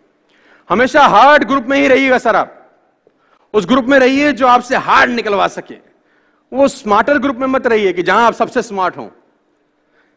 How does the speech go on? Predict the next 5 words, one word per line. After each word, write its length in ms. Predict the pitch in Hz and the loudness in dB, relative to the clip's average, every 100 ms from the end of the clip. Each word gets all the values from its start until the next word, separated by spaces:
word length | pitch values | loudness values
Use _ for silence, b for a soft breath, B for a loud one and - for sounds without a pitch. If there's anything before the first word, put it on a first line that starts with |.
| _ _ _ _ - | _ _ _ _ -2
देखिए, 400 | 151 226 262 226 | 0 2 2 4
बड़ा 180 | 214 233 | 2 0
सिंपल 320 | 233 226 240 | -2 -2 -2
फिलॉसफी 520 | 226 202 226 214 214 | 0 0 -2 -4 -2
है। 380 | 160 104 85 | -2 -4 -10